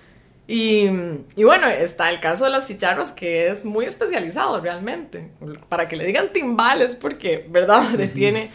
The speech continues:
Speaker 1: y, y es una combinación entre el hecho de que los insectos tienen el esqueleto por afuera, ¿verdad? Que les permite tener como un material duro pero flexible, y que en la evolución ha tomado cualquier cantidad de funciones, ¿verdad?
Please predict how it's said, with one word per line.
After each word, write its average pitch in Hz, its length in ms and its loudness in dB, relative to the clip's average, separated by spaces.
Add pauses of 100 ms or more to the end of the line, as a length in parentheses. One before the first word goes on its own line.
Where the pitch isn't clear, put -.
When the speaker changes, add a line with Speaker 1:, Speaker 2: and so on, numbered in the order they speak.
(480)
Speaker 1:
y, 240 480 4 (320)
y 226 100 2
es 220 120 6
una 294 160 2
combinación 247 840 -2
entre 202 600 -4 (720)
el 196 180 0
hecho 254 240 4
de 254 100 4
que 247 160 0
los 180 240 -2
insectos 185 540 -6
tienen 233 260 -2
el 160 80 -8
esqueleto 165 480 -6
por 247 160 0
afuera, 277 520 2
¿verdad? 185 440 -6
Que 180 100 -12
les 170 160 -6
permite 175 480 -6
tener 233 500 -2 (420)
como 190 260 -6
un 180 180 -8
material 220 800 -2 (400)
duro 269 500 -2
pero 208 200 0
flexible, 254 760 -6 (120)
y 165 120 -16
que 175 100 -10
en 165 60 -8
la 160 60 -10
evolución 160 440 -6
ha 226 100 -8
tomado 214 640 -6
cualquier - 300 -12
cantidad 214 380 -6
de 214 60 -2
funciones, 233 600 -6
¿verdad? 85 340 -8